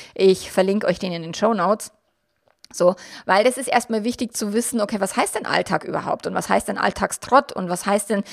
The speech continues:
Selbstverständlichkeit und was heißt denn Langeweile, also solche Sachen. Und auch mal zu überprüfen, was fehlt euch denn? Ist es die Leidenschaft? Ist es, ähm, die Lust auf Sex? Ist es die Freude auf den Partner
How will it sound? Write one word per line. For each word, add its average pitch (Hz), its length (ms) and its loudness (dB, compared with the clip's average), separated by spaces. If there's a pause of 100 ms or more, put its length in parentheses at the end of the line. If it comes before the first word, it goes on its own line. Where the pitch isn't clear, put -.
(140)
Selbstverständlichkeit 202 1080 2
und 170 140 -4
was 175 160 -2
heißt 190 220 0
denn 196 80 -4
Langeweile, 190 600 4
also 185 200 0
solche 190 280 0
Sachen. - 320 -8 (600)
Und 214 320 6
auch 226 140 4
mal 233 160 4
zu 233 240 -4
überprüfen, 226 560 0
was 208 160 0
fehlt 277 300 0
euch 175 180 0
denn? - 220 -8
Ist 196 120 -8
es 196 120 -8
die 214 100 -4
Leidenschaft? 240 840 2
Ist 190 220 -2
es, 196 260 -4 (340)
ähm, 185 260 2
die 196 100 -2
Lust 220 280 4
auf 214 120 4
Sex? - 640 2
Ist 196 220 0
es 196 320 -4
die 190 520 -4
Freude 202 640 6
auf - 220 4
den 175 160 -8
Partner - 560 0